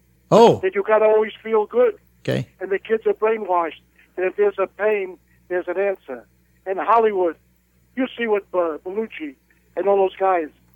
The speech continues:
Speaker 2: they, they, this drug thing is an epidemic.
Speaker 1: Yes.
Speaker 2: It's just like right now. Why do they want everybody to turn in their guns? Why? Because they, the zombies are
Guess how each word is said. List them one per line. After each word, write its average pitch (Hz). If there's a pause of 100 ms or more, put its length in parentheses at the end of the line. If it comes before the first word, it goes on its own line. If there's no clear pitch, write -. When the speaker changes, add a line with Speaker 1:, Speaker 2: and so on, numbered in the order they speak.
(380)
Speaker 2:
they, 226
they, 233 (180)
this 240 (140)
drug 247
thing 156 (520)
is 185
an 185
epidemic. 196
Speaker 1:
Yes. 120 (260)
Speaker 2:
It's 165
just 208
like 202
right 202
now. 202
Why 185
do 196
they 185
want 185 (540)
everybody 190
to 175
turn 180
in 175
their 165
guns? 165 (640)
Why? 185 (440)
Because 175 (400)
they, 170 (560)
the 170
zombies 208 (500)
are 165